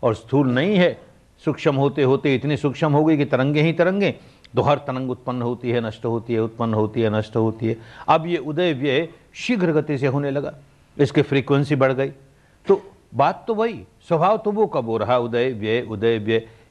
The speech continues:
ये सच्चाई अनुभव पर उतरती जाए, बिना अनुभव के कहें उदय व्यय, उदय व्यय, हम मानते हैं सारा शरीर अनित्य है, अनित्य, कुछ नहीं मिलेगा उस।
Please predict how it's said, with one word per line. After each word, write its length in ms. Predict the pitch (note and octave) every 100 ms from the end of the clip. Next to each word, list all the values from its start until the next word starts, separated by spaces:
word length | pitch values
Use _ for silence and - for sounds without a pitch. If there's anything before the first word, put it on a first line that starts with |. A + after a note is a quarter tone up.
| -
ये 160 | A#3+ B3
सच्चाई 840 | - G#3+ - - G#3 G#3+ A#3 A#3+ - -
अनुभव 420 | F3+ G#3+ A3 A3 A3
पर 180 | F#3+
उतरती 520 | D3+ - A2 F2 G2 E2+
जाए, 280 | D2+ A1 - _ _ _ _ _ G#2+
बिना 340 | C3+ G3+ A#3+
अनुभव 400 | A#3+ A#3 G3+ A3
के 140 | F#3+
कहें 260 | F#3+ F3+ F#3+
उदय 280 | F3 F3 E3
व्यय, 260 | D#3+ D#3+
उदय 280 | D3+ D3+ D#3
व्यय, 200 | D3 D3+
हम 120 | C3
मानते 400 | C#3 C#3 C#3 C#3+
हैं 80 | C#3
सारा 260 | C#3 C#3 C3+
शरीर 380 | C3+ C3 C3+ B2+
अनित्य 340 | B2+ B2 B2
है, 80 | C3
अनित्य, 300 | B2 B2 - -
कुछ 240 | - -
नहीं 160 | F3 E3+
मिलेगा 320 | A2+ F#2 -
उस। 240 | - -